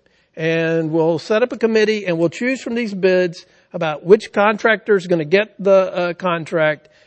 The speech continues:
and then we'll choose them, we'll raise the money, and we'll have a professional-looking wall." That is not what they do. The people themselves, whether they're builders or not, uh, take it upon themselves to do this work.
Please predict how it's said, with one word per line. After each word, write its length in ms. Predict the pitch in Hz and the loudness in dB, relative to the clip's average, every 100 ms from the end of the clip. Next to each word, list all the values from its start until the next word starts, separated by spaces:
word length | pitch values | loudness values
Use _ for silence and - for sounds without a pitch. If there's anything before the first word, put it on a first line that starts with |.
| - | -10
and 320 | 156 156 151 | -6 -4 0
then 180 | 165 160 | 0 0
we'll 120 | 156 | -2
choose 400 | 151 247 254 220 | -4 -4 -4 0
them, 240 | 220 214 | 0 0
we'll 120 | 170 156 | -2 0
raise 280 | 202 208 | 2 2
the 80 | 180 | 0
money, 380 | 185 185 190 185 | 0 0 -2 -4
and 200 | - 151 | -6 -8
we'll 100 | 160 | -4
have 180 | 151 156 | -2 -2
a 100 | 143 | -4
professional-looking 880 | 135 139 196 175 - 170 151 147 147 | -6 -6 -2 -2 -4 -8 -8 -8 -8
wall." 400 | 139 131 107 - _ _ _ _ _ _ _ _ _ _ _ | -6 -6 -6 -14 _ _ _ _ _ _ _ _ _ _ _
That 160 | - 175 | -4 -2
is 100 | 170 | 2
not 180 | 190 196 | 4 4
what 140 | 208 | 2
they 100 | 208 | 2
do. 240 | 220 269 - _ _ _ _ _ _ _ _ _ _ | 2 0 -4 _ _ _ _ _ _ _ _ _ _
The 100 | 151 | -6
people 360 | - 269 302 | -2 0 2
themselves, 880 | 269 262 - - 131 127 170 - - _ _ _ _ | 2 2 0 0 0 -2 -8 -16 -20 _ _ _ _
whether 300 | 156 175 170 | -4 -2 0
they're 240 | 165 202 | 0 0
builders 640 | 190 139 185 233 214 180 143 | -2 -2 -2 0 2 2 0
or 160 | 147 | -6
not, 640 | 147 226 170 120 160 220 - _ _ _ _ _ _ | -6 -6 -6 -6 -8 -12 -20 _ _ _ _ _ _
uh, 500 | - 151 147 143 143 135 | -12 -10 -8 -10 -10 -10
take 220 | - 208 | -8 -2
it 100 | 254 | 0
upon 400 | 233 - 196 220 | -2 -4 -4 -4
themselves 1040 | 226 226 - 160 127 120 123 139 - - _ _ _ _ _ | -6 -8 -10 -8 -8 -8 -12 -16 -20 -20 _ _ _ _ _
to 80 | 160 | -8
do 180 | 160 170 | -6 -4
this 220 | 160 - | -6 -10
work. 420 | 156 123 - _ | -14 -14 -16 _